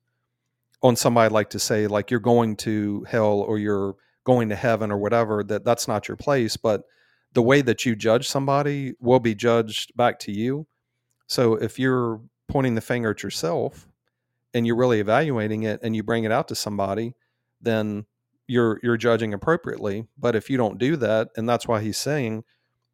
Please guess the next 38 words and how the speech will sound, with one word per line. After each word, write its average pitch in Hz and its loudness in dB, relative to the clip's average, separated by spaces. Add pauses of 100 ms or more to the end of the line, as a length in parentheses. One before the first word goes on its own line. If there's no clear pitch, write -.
(340)
"Why 123 6
do 143 -2
you 117 2
look 135 4
at 120 -6
the 104 -4
speck - -2
of 101 -6
sawdust 120 2
in 107 -4
your 104 -4
brother's 104 0
eye 117 -2 (200)
and 107 -4
pay 120 -2
no 113 2
attention 139 -4
to 110 -10
the 104 -8
plank 139 -4
in 107 -6
your 107 -4
own 135 -2
eye?" 104 -2
Like, 104 -2
the 113 -4
way 117 2
it - -8
mentions 113 -4
here 139 2
is 110 -2
a 113 -10
plank. 135 -4
Like, 110 -4
so 127 -4
think 127 -4
of 107 -6
a, 101 0